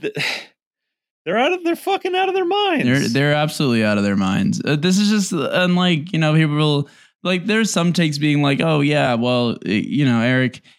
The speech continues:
Speaker 2: Eric, he's, he's just a loon, a goo-, like a, just a crazy guy." Like, and, like, yeah, but, you know, this comes from somewhere. This is taught, right? This does, this isn't just, like,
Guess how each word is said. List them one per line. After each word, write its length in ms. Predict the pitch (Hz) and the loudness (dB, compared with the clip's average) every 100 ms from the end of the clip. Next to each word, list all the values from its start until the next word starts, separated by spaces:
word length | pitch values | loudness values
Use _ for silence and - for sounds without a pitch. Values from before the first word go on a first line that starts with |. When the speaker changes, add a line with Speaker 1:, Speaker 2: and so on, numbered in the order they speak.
| _ | _
Speaker 2:
Eric, 180 | 185 202 | -4 -2
he's, 420 | 156 190 247 175 | 0 0 0 -2
he's 340 | - 180 185 143 | -2 2 2 2
just 260 | 151 139 | 0 0
a 40 | 127 | 0
loon, 580 | 113 127 175 147 117 104 | 0 2 2 2 2 0
a 80 | |
goo-, 320 | 104 135 147 - | -2 0 0 -2
like 260 | 104 127 123 | 0 2 2
a, 200 | 120 107 _ | 2 -2 _
just 220 | 156 139 | -2 0
a 60 | 139 | 0
crazy 540 | 117 151 180 165 127 | 0 2 2 2 2
guy." 260 | 117 107 104 | 2 2 0
Like, 240 | 104 110 | 0 0
and, 140 | 120 123 | 2 2
like, 220 | 135 120 | 2 2
yeah, 320 | 110 151 156 123 | 0 0 0 0
but, 300 | 123 123 - - | 0 0 -2 -10
you 100 | 151 | -4
know, 200 | 170 139 | 0 2
this 500 | 135 120 151 214 - | 0 -4 -2 -2 -4
comes 420 | - - 185 214 175 | -8 -4 0 0 0
from 220 | 135 113 | 0 0
somewhere. 680 | - 101 95 85 71 76 - | 0 0 2 0 0 -2 -2
This 160 | 143 160 | 0 2
is 140 | 180 | 0
taught, 440 | - - 180 127 - - | -2 -4 -2 -2 -6 -4
right? 260 | 98 123 | -2 0
This 160 | 123 139 | 0 0
does, 220 | - - - - _ | 0 -2 -4 -20 _
this 140 | - 180 | -8 -2
isn't 220 | 226 208 | 0 0
just, 200 | 165 170 | 0 -4
like, 340 | 185 165 135 | -2 0 -2